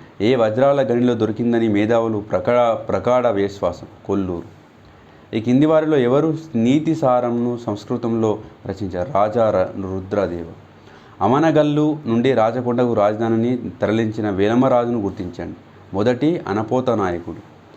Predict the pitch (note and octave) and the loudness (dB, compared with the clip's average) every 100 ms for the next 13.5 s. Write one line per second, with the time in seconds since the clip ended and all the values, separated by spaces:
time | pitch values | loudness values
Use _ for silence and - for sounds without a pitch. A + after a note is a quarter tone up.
0 | - - G#2+ G#2+ C#3+ D3+ D3+ B2+ C3 C3 | -20 -6 -2 -2 2 2 2 2 2 2
1 | C3 - - G#2+ C3 C3+ - G#2+ A2 G#2+ | 0 -4 -6 -4 -4 -4 -4 -2 0 0
2 | G#2 B2+ A#2 A2+ G#2+ - G2+ G2+ A2 A2 | -2 0 0 2 0 -2 -2 0 0 0
3 | G#2 F#2+ F#2 F#2+ A#2 B2 - - - - | -2 0 2 0 -2 -8 -10 -20 -20 -20
4 | - - - - - - - - - - | -20 -20 -20 -20 -20 -20 -20 -20 -20 -20
5 | - - - G2+ A#2 D3+ D#3 D#3+ C3+ A#2+ | -20 -10 -4 -2 2 2 4 4 4 2
6 | C3 C3+ C3+ C3 A#2+ A2 A#2 - - G#2+ | 2 4 4 2 0 0 -2 -6 -4 -2
7 | A2+ - A2+ B2 B2 A#2+ A2+ A2 G2 - | -2 -4 -2 -2 0 0 0 0 -4 -8
8 | - - G2+ A#2 A2+ A2 G2 G#2 - A2 | -14 -10 -4 -2 -2 0 -2 0 0 0
9 | A2 G2+ F2+ E2 D#2+ - - G2+ A2+ A#2 | 0 -2 -4 -6 -8 -10 -10 -4 -2 0
10 | B2+ - F#2+ G2+ A#2+ G2 F2 D#2+ - - | -2 -4 -6 -4 -6 -8 -8 -10 -14 -20
11 | - - - - - - - - - - | -20 -20 -20 -20 -20 -20 -20 -20 -20 -8
12 | - A2+ C#3+ D#3 D#3 D#3 A#2+ A#2 C#3 C#3 | -2 2 4 4 2 0 -2 0 0 2
13 | C3+ B2+ B2 B2+ | 2 4 4 2